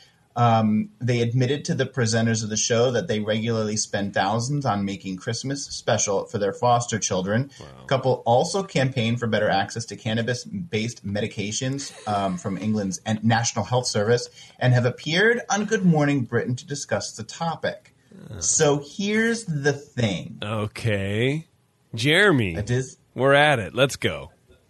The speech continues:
Speaker 1: A Disney spokeswoman said, 'cause, uh, Disney was reached out, they reached out for comment, and Disney said, "This family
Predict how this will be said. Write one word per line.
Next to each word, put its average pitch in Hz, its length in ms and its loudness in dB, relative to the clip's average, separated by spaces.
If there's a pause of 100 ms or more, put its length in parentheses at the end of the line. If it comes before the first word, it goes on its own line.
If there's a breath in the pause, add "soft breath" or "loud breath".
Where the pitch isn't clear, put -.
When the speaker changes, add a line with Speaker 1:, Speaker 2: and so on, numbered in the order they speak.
(260)
Speaker 1:
A 135 100 4
Disney 208 400 -2
spokeswoman 107 960 -2
said, 85 580 -6 (880 soft breath)
'cause, 92 220 -2
uh, 95 60 -2
Disney 95 340 -4
was 127 220 -2
reached 131 240 -2
out, 113 320 2
they 107 140 2
reached 104 280 -4
out - 140 2
for - 80 -6
comment, 107 560 2
and 104 160 0
Disney 120 340 6
said, 107 460 0 (140)
"This 165 340 2
family 107 680 0